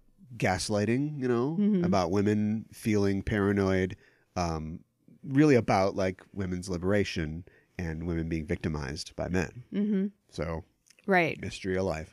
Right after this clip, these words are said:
Speaker 1: I don't know.
Speaker 2: Yeah, I know, right?
Speaker 1: But that's at the core of, you know, what's going on here.
Speaker 2: It
Speaker 1: And
Speaker 2: is.
Speaker 1: it's like we said, you've got, it's all a metaphor. Now, Ira Levin didn't write that into his book. His book is just a spooky pot boiler about, you know, the birth of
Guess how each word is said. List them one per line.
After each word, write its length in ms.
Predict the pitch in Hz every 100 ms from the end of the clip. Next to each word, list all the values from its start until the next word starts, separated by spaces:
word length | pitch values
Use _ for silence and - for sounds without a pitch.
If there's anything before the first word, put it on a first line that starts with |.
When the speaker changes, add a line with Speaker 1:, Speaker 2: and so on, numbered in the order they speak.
| -
Speaker 1:
I 140 | 85
don't 140 | 87 82
know. 160 | 80 78
Speaker 2:
Yeah, 180 | 185 165
I 80 |
know, 160 | 165 165
right? 220 | 165 170
Speaker 1:
But 100 | 165
that's 320 | 190 175 - -
at 120 | 151
the 60 | 147
core 440 | - - 175 165 127
of, 260 | 127 117
you 60 | 170
know, 120 | 113
what's 160 | 110 -
going 240 | 127 123
on 180 | 180 131
here. 320 | 98 80 73
Speaker 2:
It 120 | - -
Speaker 1:
And 100 | 98
Speaker 2:
is. 60 | 95
Speaker 1:
it's 60 |
like 140 | 120 -
we 80 |
said, 320 | 98 - 170 98
you've 180 | 87
got, 260 | - 95 95 -
it's 220 | 110 -
all 240 | 117 143
a 40 | 151
metaphor. 600 | 113 127 123 101 82 82
Now, 260 | 110 104 -
Ira 240 | 131 156
Levin 380 | 117 120 123 95
didn't 280 | 90 90 90
write 200 | 87 87
that 140 | 90 87
into 200 | 87 73
his 120 | 71
book. 360 | - 170 82 -
His 120 | 135
book 240 | 127 110
is 80 | 101
just 180 | 98 -
a 160 | 80 80 - - - -
spooky 320 | - 120 101
pot 280 | - 117 -
boiler 480 | 90 80 80 78 90
about, 360 | 80 78 80
you 80 | 90
know, 100 | 78
the 80 | 78
birth 300 | 78 78 -
of 220 | 80 80